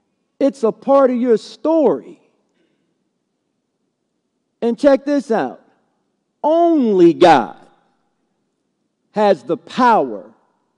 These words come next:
the love, the care,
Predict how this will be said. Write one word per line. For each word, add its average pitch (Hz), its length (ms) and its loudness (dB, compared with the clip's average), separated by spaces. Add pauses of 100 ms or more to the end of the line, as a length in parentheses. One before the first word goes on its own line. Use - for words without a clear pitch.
(120)
the 139 180 -2
love, 185 720 2 (1400)
the 151 140 -2
care, 220 640 2